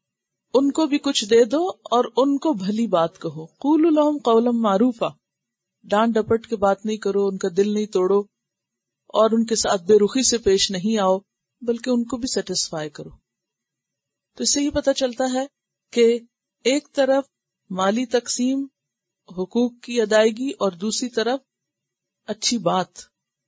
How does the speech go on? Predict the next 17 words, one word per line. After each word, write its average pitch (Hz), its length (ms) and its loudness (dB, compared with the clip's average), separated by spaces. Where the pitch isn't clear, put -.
क्योंकि 240 240 0
अल 208 220 0
कलिमतु 247 600 2
तय्यबतु 226 760 0
सदका, 240 560 -2
अच्छी 233 360 -2
बात 233 340 2
भी 311 80 4
सदका 196 360 0
है। - 280 -12
यानी 196 120 -2
सदका 208 440 0
सिर्फ 254 280 0
माल 202 280 0
का 269 140 0
नहीं 294 240 -4
होता, 165 380 -4